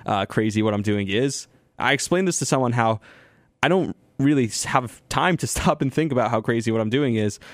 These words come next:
I'm just kind of living in it and doing it every day, and I enjoy it. I love it. So, um, I don't think about it too much, and then it's just the next day, <laughs> um, or the next thing, on to the next thing. So, um,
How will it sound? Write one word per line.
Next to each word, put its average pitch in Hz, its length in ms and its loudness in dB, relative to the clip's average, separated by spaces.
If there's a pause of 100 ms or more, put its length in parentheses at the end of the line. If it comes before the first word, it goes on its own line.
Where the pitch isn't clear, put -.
(220)
I'm 110 120 0
just 110 140 -4
kind 113 160 0
of 101 220 -8
living 120 320 2
in 104 60 0
it 104 180 -2
and 107 120 -2
doing 110 220 0
it 104 80 -4
every 101 220 -4
day, 113 180 2
and 104 100 -2
I 101 100 -2
enjoy 110 340 0
it. 104 60 0
I 98 80 0
love 113 260 0
it. 101 180 -2
So, 101 380 -2 (480)
um, 95 360 -4
I 110 40 -2
don't 113 160 2
think 113 140 0
about 101 160 0
it 104 60 -10
too 220 140 0
much, 135 360 -4 (120)
and 127 140 0
then 127 340 0
it's 113 140 -4
just - 180 -4
the 117 60 0
next 110 220 -2
day, 104 280 -2 (200)
<laughs> - 180 -4
um, 117 260 2
or 113 140 2
the 107 80 2
next 110 260 -2
thing, 113 260 -2
on 104 140 -2
to - 80 -8
the 104 80 -2
next 104 220 -4
thing. 101 180 -4
So, 107 240 -2 (480)
um, 98 400 0